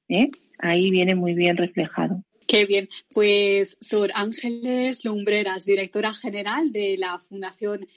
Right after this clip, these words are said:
Speaker 2: Madre de la Esperanza, muchísimas gracias por estar con nosotros en el programa y por ayudarnos a saber más sobre este fantástico proyecto que tienen.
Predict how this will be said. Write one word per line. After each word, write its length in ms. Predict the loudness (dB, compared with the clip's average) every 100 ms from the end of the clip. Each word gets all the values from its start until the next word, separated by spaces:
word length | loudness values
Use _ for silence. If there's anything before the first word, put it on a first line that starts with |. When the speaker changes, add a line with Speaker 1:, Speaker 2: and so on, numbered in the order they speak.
| _ -8
Speaker 2:
Madre 400 | -4 -2 -2 -2
de 80 |
la 120 | -2 -6
Esperanza, 680 | -8 -6 -6 -6 -4 -2 -2
muchísimas 580 | -6 -12 -12 -10 -10 -10
gracias 300 | -10 -12 -10
por 100 | -10
estar 240 | -10 -10
con 140 | -6 -6
nosotros 600 | -8 -10 -6 -4 -4 -4
en 280 | -2 -2 -2
el 160 | -4
programa 560 | -2 0 -2 -2 0 0
y 120 | -2 -4
por 220 | -2 -2
ayudarnos 640 | -2 -2 -2 -4 -10 -12
a 80 | -14
saber 380 | -12 -6 -6 -4
más 260 | -6 -8 -10
sobre 440 | -4 -4 0 -2
este 560 | -2 -4 0 2 2 2
fantástico 640 | 0 0 -2 -2 -2 -2
proyecto 500 | 2 2 4 2 -2
que 140 | -2 0
tienen. 460 | 0 2 2 0